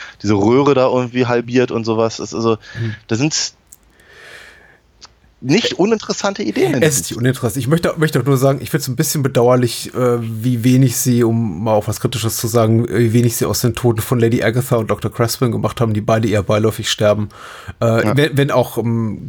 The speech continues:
Speaker 2: ganz nett getrickst in jedem Fall. Und ich, äh, musste auch an, an Bond-Filme denken, als ich diese Kapatron-Extraktionsmaschine oder wie auch immer das heißt, diese Art eiserne Jungfrau da saß,
Speaker 1: Mhm.
Speaker 2: sah. Ich glaube, da hätte man ein bisschen mehr draus machen können. Also,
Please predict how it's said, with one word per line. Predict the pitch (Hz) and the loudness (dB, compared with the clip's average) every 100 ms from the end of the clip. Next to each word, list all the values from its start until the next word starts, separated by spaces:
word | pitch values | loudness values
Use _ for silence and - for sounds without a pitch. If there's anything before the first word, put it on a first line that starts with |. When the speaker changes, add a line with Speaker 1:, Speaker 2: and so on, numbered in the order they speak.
| - | -4
Speaker 2:
ganz | 135 123 127 | -2 0 -2
nett | 120 | -2
getrickst | 120 - 135 - - | -6 -4 -4 -4 -4
in | |
jedem | 110 113 107 | -2 -2 -2
Fall. | - 110 113 | 0 2 2
Und | 107 104 - - - - | 0 -2 -8 -12 -10 -4
ich, | - - - - | -2 -2 -8 -8
äh, | - - | -10 -2
musste | 135 135 - | 0 2 2
auch | - - | 0 0
an, | 110 120 117 - | 0 2 0 0
an | 113 | 0
Bond-Filme | 101 123 135 135 120 | 2 2 2 2 0
denken, | 117 113 - 101 | 2 0 -2 0
als | 107 | 0
ich | 107 | 0
diese | 117 117 - _ | -2 -4 -6 _
Kapatron-Extraktionsmaschine | - 156 131 - 127 - - - 110 - - 117 123 123 113 127 110 | -4 0 -2 0 -2 -2 -6 -6 -6 -6 0 0 0 -2 -2 -2 -2
oder | 104 104 | -2 -2
wie | 113 | -2
auch | 107 | -2
immer | 117 110 | -2 -2
das | 104 107 | -2 0
heißt, | 113 - | 0 0
diese | 117 - | -2 0
Art | 127 | -2
eiserne | - 117 117 | 0 0 2
Jungfrau | 110 117 120 - 110 | 4 2 0 -2 -2
da | 110 | -2
saß, | 117 113 127 | 0 0 2
Speaker 1:
Mhm. | 139 101 | -2 -2
Speaker 2:
sah. | 120 113 123 - - - | 0 0 0 -6 -16 -6
Ich | 131 - | -6 0
glaube, | 123 131 | 2 2
da | 135 | 0
hätte | 113 - | 0 0
man | 117 113 | 0 0
ein | 113 | -2
bisschen | - 113 | -4 -2
mehr | 110 | -2
draus | 113 - | -4 -4
machen | 113 113 - | -6 -6 -6
können. | 104 - | -6 -6
Also, | 117 | -4